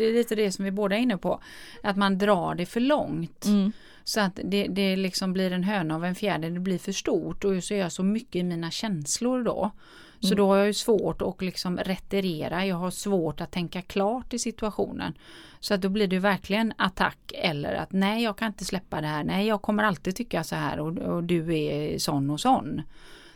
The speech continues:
Speaker 1: Då har
Speaker 2: Mm.
Speaker 1: man liksom lite dratt det för långt.
Speaker 2: Mm.
Speaker 1: Att istället förs-, försöka liksom att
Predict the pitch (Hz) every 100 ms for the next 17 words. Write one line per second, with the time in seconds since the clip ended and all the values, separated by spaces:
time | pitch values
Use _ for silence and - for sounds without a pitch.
0 | - 202 202 214 202 214 202 196 190 196
1 | - 196 226 285 - 160 160 - - -
2 | - - - 220 202 202 - - - -
3 | 202 196 196 220 185 175 190 185 226 -
4 | 190 - 180 151 - 220 214 - 190 185